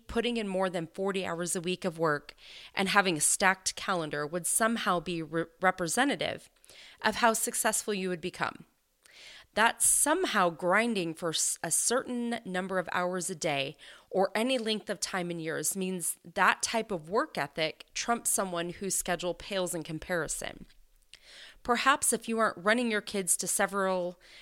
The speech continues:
activities a week, somehow that might mean you're less of a parent or that your kids won't be well-rounded enough.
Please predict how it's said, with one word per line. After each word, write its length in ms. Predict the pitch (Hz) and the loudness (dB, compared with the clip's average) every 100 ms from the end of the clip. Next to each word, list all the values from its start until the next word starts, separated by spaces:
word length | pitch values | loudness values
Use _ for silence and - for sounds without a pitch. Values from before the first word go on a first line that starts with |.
| - - | -2 2
activities 600 | 185 - 214 190 175 175 | 2 2 0 0 -2 -2
a 40 | |
week, 360 | 165 160 - - | -2 -2 -4 -2
somehow 600 | - - 254 285 190 165 | 0 4 4 4 2 2
that 200 | 165 - | 2 0
might 220 | 180 170 | 0 -4
mean 240 | 180 180 170 | -4 -4 -2
you're 180 | 165 | -2
less 360 | 156 190 220 - | 0 0 0 0
of 80 | 170 | -4
a 40 | |
parent 540 | - 160 131 156 220 - - - - - | -4 -8 -6 -6 -6 -10 -12 -20 -6 4
or 140 | 220 | 6
that 160 | 226 220 | 6 2
your 100 | 220 | -2
kids 320 | - 233 - | 0 0 0
won't 160 | 226 | -2
be 100 | 214 | -2
well-rounded 680 | 196 185 180 170 165 165 147 | 0 2 0 2 -2 -2 -4
enough. 480 | 147 - - - - | -6 -8 -10 -12 -20